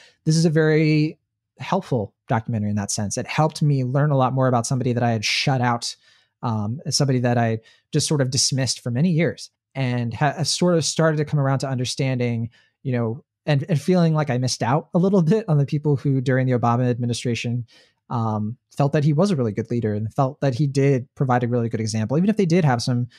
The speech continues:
profound criticisms against him. So that's kind of what this documentary is,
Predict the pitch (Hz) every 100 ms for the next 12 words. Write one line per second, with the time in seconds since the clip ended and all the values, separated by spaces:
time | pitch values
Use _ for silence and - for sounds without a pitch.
0 | _ - 151 147 127 127 - 143 - 113
1 | 107 113 - - 131 135 - 107 98 101
2 | - 123 107 - - _ - 269 339 320
3 | 269 269 277 262 254 262 233